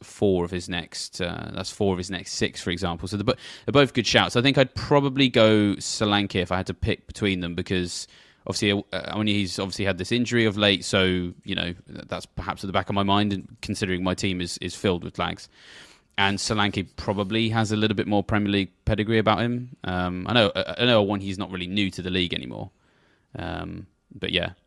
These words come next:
so, I mean, Solanke is a great shout. He's, there's always a time of year when he becomes,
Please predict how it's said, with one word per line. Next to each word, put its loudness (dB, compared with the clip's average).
so, -8
I -2
mean, 2
Solanke 2
is 2
a -2
great 4
shout. 2
He's, 0
there's 2
always 2
a -2
time 0
of 0
year 8
when 0
he 0
becomes, -2